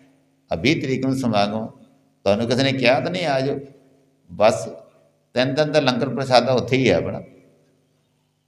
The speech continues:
ਕਿ ਇਸ ਤਰ੍ਹਾਂ ਸਾਨੂੰ ਭੁੱਖ ਲੱਗੀ ਹੋਈ ਆ ਸਰੀਰਕ ਤੌਰ ਤੇ,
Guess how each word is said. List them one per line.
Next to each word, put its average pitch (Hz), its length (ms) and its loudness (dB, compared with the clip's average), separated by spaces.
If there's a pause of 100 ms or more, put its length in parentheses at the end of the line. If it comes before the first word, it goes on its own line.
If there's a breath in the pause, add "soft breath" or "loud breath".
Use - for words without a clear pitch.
(1300)
ਕਿ - 80 2
ਇਸ 156 240 6
ਤਰ੍ਹਾਂ 208 240 4
ਸਾਨੂੰ 180 300 6
ਭੁੱਖ 165 260 -2
ਲੱਗੀ 143 320 0
ਹੋਈ 139 160 4
ਆ 139 80 4
ਸਰੀਰਕ 113 520 0
ਤੌਰ 87 160 -2
ਤੇ, 78 300 -14